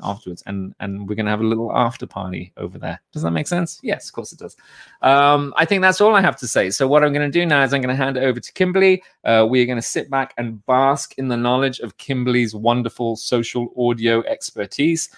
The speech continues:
Um, and then I will be back after this, joined by Kimberly live, where we will be throwing questions at her. Um, but, uh, for the meantime, let's hand it over to question, uh, hand it over to Questionly. Hand it over to Kimberly, and I will see you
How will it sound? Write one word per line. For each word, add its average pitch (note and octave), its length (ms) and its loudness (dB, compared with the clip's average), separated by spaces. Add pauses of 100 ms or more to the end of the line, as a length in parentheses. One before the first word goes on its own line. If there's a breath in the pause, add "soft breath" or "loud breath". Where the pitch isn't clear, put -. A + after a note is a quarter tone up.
(220 soft breath)
Um, A2 240 0
and A#2+ 140 2
then A#2+ 100 4
I C3+ 160 6
will C3 140 4
be A#2+ 100 2
back A#2+ 440 0
after D#3 300 2
this, A2+ 260 -2 (280)
joined G3+ 400 4
by G#2 180 4
Kimberly G#2+ 440 -2
live, G#2 400 2
where G#2+ 100 -2
we G2+ 160 -2
will G2 60 -4
be G2 140 -8
throwing G2+ 300 -4
questions C#3+ 460 -2
at C3+ 140 2
her. C3+ 120 2 (260 soft breath)
Um, G2+ 460 -6
but, G#2 220 -2
uh, A2 60 -2 (240)
for C3 100 -2
the A#2 80 0
meantime, C3+ 400 2
let's A#2 160 2
hand B2+ 160 2
it A2+ 60 4
over A2+ 140 4
to - 100 -18
question, D#3+ 520 2
uh, B2+ 280 6 (180)
hand A#2+ 220 -4
it A2 80 -2
over A2 140 -2
to A2+ 120 -8
Questionly. G2+ 720 -2 (200)
Hand C3+ 240 2
it B2 60 6
over A2+ 140 4
to A2+ 120 -12
Kimberly, B2 420 0
and G#2 180 -2
I G2+ 60 -2
will F#2+ 100 -6
see F#2+ 220 -8
you F#2 240 -6